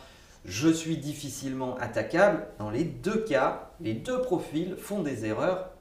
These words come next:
Voilà pourquoi. Alors, il était une fois une boîte dans les années quatre-vingt-dix qui s'est dit, « Moi, je veux tout vendre sur Internet et, euh, je veux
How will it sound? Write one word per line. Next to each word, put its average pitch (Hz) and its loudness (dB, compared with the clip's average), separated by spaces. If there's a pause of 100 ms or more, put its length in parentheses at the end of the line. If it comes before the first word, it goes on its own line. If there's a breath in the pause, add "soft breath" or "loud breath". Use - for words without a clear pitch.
(140)
Voilà 156 2
pourquoi. - -8 (380 loud breath)
Alors, 170 6
il 196 4
était 214 -2
une 175 -4
fois 190 -2
une 135 -2
boîte 160 4
dans 123 -4
les 117 0
années 185 0
quatre-vingt-dix 131 -6
qui 185 -6
s'est 147 -6
dit, « 165 -4
Moi, 135 -4
je 110 -8
veux 123 -2 (160)
tout 196 -2
vendre 160 -4
sur 117 -10
Internet 110 -4 (480 loud breath)
et, 156 0
euh, 95 -2
je 117 -4
veux 156 -2